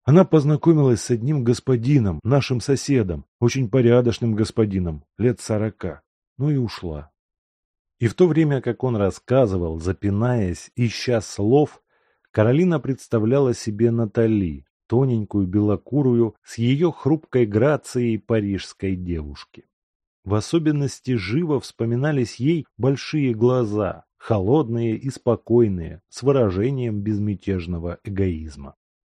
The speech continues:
Она принимала обожание отца как счастливый идол, оставаясь благоразумною, пока была надежда получить приданое, выйти замуж,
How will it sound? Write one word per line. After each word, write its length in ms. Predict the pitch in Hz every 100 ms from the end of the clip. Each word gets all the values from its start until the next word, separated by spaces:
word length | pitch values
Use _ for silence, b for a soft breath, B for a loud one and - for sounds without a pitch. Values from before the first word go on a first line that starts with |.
| _
Она 200 | 113 156
принимала 560 | 165 151 147 156 160 135
обожание 720 | 120 123 110 147 139 131 120
отца 400 | 120 - - 147
как 280 | - 127 -
счастливый 880 | - 127 - 120 123 127 117 120 -
идол, 640 | 135 127 104 92 80 73 - _
оставаясь 500 | - - 120 165 120
благоразумною, 1200 | 87 101 92 92 87 80 80 139 175 165 165 160 - _ _
пока 240 | 107 - 147
была 260 | 107 98
надежда 560 | 95 90 120 160 110 110
получить 440 | 107 117 - 175
приданое, 640 | 104 101 95 165 156 131 113
выйти 340 | 117 160 -
замуж, 600 | 107 95 170 156 147 -